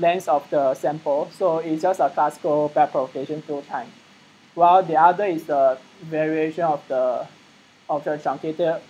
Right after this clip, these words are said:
back propagation. Uh, the first one is, uh, one, one N, basically. So up, uh, for every word, you need to update. You need to go back and update the, the weight.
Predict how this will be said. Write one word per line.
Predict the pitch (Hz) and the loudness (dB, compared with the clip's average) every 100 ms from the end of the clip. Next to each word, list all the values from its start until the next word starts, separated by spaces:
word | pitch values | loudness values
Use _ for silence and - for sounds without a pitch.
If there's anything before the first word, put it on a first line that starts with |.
| - | -2
back | 151 | -2
propagation. | 151 147 156 143 139 151 156 _ _ _ _ - - - _ _ _ _ _ _ _ - | -2 -6 -8 -14 -16 -18 -18 _ _ _ _ -20 -20 -20 _ _ _ _ _ _ _ -6
Uh, | 170 170 | -2 -2
the | 160 160 | -4 -6
first | 214 220 220 | -2 -2 0
one | 196 196 | 0 0
is, | 160 | -6
uh, | 156 147 | -4 -2
one, | 147 160 170 165 - _ _ | 0 0 -2 -8 -20 _ _
one | 170 165 180 | -2 -2 -2
N, | 180 165 156 | -8 -10 -10
basically. | 175 170 180 175 | -10 -6 -6 -4
So | 190 170 170 - - | -2 -2 -2 -12 -8
up, | - 180 - - - | -2 -2 -2 -12 -6
uh, | 165 160 160 - - | -2 -2 -4 -12 -4
for | 180 180 - - _ _ _ | 0 0 -4 -18 _ _ _
every | 202 220 247 233 180 | -12 -10 -12 -14 -12
word, | 190 185 160 - | -12 -10 -12 -18
you | 160 | -18
need | 165 196 | -18 -18
to | - | -14
update. | 147 151 170 - - _ _ 165 | -14 -12 -16 -18 -20 _ _ -18
You | |
need | 190 | -16
to | 208 175 | -14 -12
go | 170 170 | -10 -10
back | 147 143 143 | -8 -10 -10
and | 127 | -12
update | 151 143 156 151 | -14 -12 -18 -16
the, | 135 123 131 143 - | -14 -14 -16 -20 -18
the | 135 | -16
weight. | 139 | -16